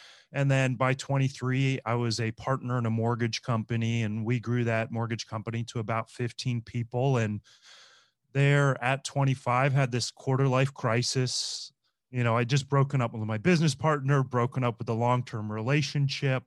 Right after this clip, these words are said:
I thought I was on this fast track of, like, getting a house and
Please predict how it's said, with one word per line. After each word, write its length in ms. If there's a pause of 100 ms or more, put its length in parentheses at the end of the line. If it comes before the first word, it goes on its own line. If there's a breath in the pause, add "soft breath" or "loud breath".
I 100
thought 580
I 140
was 220
on 160
this 160
fast 340
track 360
of, 120
like, 160
getting 240
a 60
house 640
and 160